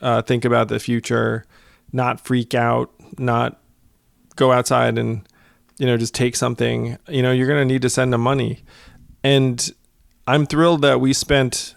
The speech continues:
the last number of months and years mainstreaming an idea that became vital in the time of crisis. No, uh, I think people are seizing on it now, certainly because the crisis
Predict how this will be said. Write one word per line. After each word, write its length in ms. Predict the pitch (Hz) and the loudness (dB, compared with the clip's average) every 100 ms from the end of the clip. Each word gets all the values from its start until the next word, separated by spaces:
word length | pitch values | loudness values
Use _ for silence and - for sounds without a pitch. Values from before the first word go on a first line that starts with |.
| - _ _ _ _ _ _ _ _ _ | -20 _ _ _ _ _ _ _ _ _
the 140 | 127 | 2
last 240 | 131 135 127 | 4 4 2
number 260 | 135 127 | 0 2
of 80 | 123 | 2
months 300 | 117 123 123 | 2 0 0
and 160 | 127 120 | 0 0
years 480 | 123 120 117 110 - _ _ _ - | 2 2 2 0 -8 _ _ _ -2
mainstreaming 720 | 127 139 143 - 135 123 120 | 2 4 2 2 2 2 2
an 80 | 117 | 2
idea 680 | 117 113 120 120 117 113 117 | 0 2 2 4 4 2 -2
that 440 | 123 123 120 - | 0 0 0 -4
became 400 | - 120 131 123 | -8 -2 0 2
vital 420 | 117 131 127 117 120 | 2 2 2 0 0
in 80 | |
the 80 | 117 | -2
time 300 | 113 120 120 | -2 0 0
of 100 | 113 | -2
crisis. 600 | - 131 135 107 104 - - _ - _ _ _ - | -2 -2 0 -2 -4 -8 -14 _ -20 _ _ _ -4
No, 300 | 131 123 123 | 2 4 4
uh, 360 | 120 120 117 - - _ _ _ _ - | 4 2 0 -6 -16 _ _ _ _ 0
I 240 | 127 - | 2 2
think 320 | 139 156 139 | 0 0 0
people 260 | - 143 139 | 0 0 2
are 480 | 127 123 120 120 - _ _ _ | 2 4 2 0 -2 _ _ _
seizing 500 | - 156 156 143 127 | -4 0 0 2 2
on 140 | 120 | 0
it 80 | 117 | 0
now, 520 | 120 131 127 120 113 | 0 0 2 2 0
certainly 420 | 110 135 127 123 | -2 -2 -2 -2
because 340 | 117 120 127 113 | -4 -4 -2 -2
the 80 | 113 | -4
crisis 640 | - 127 - 120 110 - | -2 -2 0 -2 -2 -6